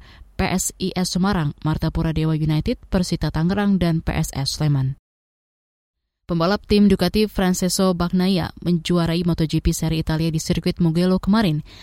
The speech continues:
Bagnaia menjadi kampiun setelah menuntaskan dua puluh tiga lap dengan catatan waktu terbaik. Di posisi kedua dihuni oleh pembalap Yamaha Fabio Quartararo, sedangkan Alex Espargaro dari Aprilia harus puas di posisi ketiga.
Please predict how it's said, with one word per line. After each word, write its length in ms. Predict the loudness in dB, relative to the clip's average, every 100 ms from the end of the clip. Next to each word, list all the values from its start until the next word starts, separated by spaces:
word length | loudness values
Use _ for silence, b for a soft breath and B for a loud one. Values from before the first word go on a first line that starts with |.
| B B -6
Bagnaia 400 | -2 0 0 2
menjadi 320 | 2 2 0 0
kampiun 560 | 0 0 2 2 2 0
setelah 320 | -2 0 2
menuntaskan 560 | 2 2 -2 0 0
dua 80 | 2
puluh 160 | 2 0
tiga 240 | 0 -2
lap 160 | -2 -2
dengan 320 | 0 0 0
catatan 480 | -4 -6 -4 -2 0
waktu 320 | -2 -4 -4
terbaik. 480 | -4 -2 -2 -2 -4 B B B
Di 80 | -6
posisi 400 | -2 0 -2 0
kedua 320 | 0 2 2
dihuni 240 | 2 2
oleh 240 | 4 0 0
pembalap 400 | 0 0 -2 -2
Yamaha 400 | -2 -2 -4 -4
Fabio 400 | -2 -2 0 0
Quartararo, 720 | -2 -4 -4 -4 -2 -2 -4 B B
sedangkan 400 | -6 -2 0 0
Alex 480 | -2 -4 -4 -6 -6
Espargaro 720 | -6 -4 -4 -2 -2 -4 -6 -14 -8
dari 320 | -2 0 -2
Aprilia 480 | -4 -2 0 0 -2
harus 320 | -4 -4 -4
puas 320 | -2 -4 -4
di 160 | -4 -4
posisi 400 | -2 -4 -4 -6
ketiga. 400 | -4 -4 -4 -8